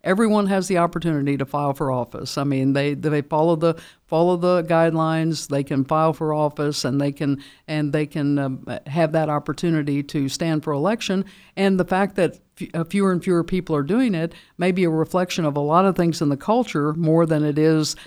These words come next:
the, uh, the balance of who's, who has more Republicans or Democrats, uh, in their district.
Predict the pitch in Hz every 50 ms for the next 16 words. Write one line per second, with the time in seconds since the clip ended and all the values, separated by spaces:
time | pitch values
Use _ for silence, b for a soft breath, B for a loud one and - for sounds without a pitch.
0 | B B - 151 156 151 151 147 143 147 143 143 _ - - 160 151 151 147 139
1 | 139 - _ _ - 175 165 165 175 175 175 170 175 165 151 165 160 165 175 175
2 | 170 - - 185 170 165 156 147 151 175 180 175 170 165 160 - - - _ -
3 | 175 180 185 196 175 175 185 180 175 165 - 180 170 170 175 170 170 160 165 165
4 | 165 175 175 165 170 165 175 170 160 160 160 156 175 190 202 196 - 170 151 151
5 | 156 160 156 - - - 165 151 151 156 B B B B B 165 165 160 156 151
6 | 147 165 208 196 - - - - - _